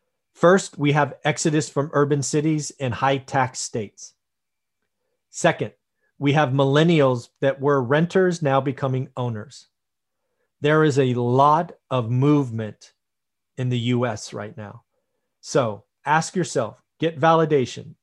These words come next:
Is your city benefiting or is your city shrinking? 'Cause I think it's, I think it's the K-shaped recovery all over. I think there will be some cities that are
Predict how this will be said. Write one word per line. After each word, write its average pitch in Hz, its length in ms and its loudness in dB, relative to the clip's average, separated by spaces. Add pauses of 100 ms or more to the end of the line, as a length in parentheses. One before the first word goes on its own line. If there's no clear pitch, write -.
(120)
Is 156 320 -2
your 165 160 4
city 135 560 -4 (200)
benefiting 220 640 0 (760)
or 160 260 4
is 156 320 0
your 151 160 4
city 143 560 -2 (120)
shrinking? 123 760 -8 (800)
'Cause 117 100 -8
I 123 120 -2
think 165 260 -4
it's, 147 240 -6 (560)
I 127 100 -2
think 180 200 2
it's 175 160 0
the 143 100 -2
K-shaped 151 580 -2
recovery 131 480 -2
all 120 260 -4
over. 110 300 -10 (400)
I 139 120 0
think 165 260 -2
there 151 140 4
will 139 80 2
be 131 120 -2
some 147 300 -2
cities 139 440 -4
that 127 140 -2
are 120 220 -4